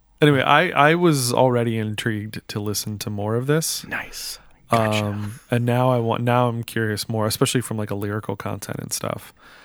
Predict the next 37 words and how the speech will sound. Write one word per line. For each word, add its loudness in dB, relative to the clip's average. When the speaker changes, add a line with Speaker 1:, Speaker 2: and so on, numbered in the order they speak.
Speaker 1:
Um, 0
I'm 0
actually 2
really 2
intrigued -4
about -4
that. -4
What 0
was 2
it, -4
States -2
of -4
Grace, -4
the -4
documentary? -8
Speaker 2:
Yeah, 6
I, 2
I 4
Speaker 1:
That 8
Speaker 2:
mean, 4
Speaker 1:
I 6
Speaker 2:
I 4
Speaker 1:
find -2
very 0
interesting. -4
I've, 2
I've 0
always 2
been 0
fascinated 0
by, -2
well, 8
certainly 2
things 2
that 2
I 2
don't -2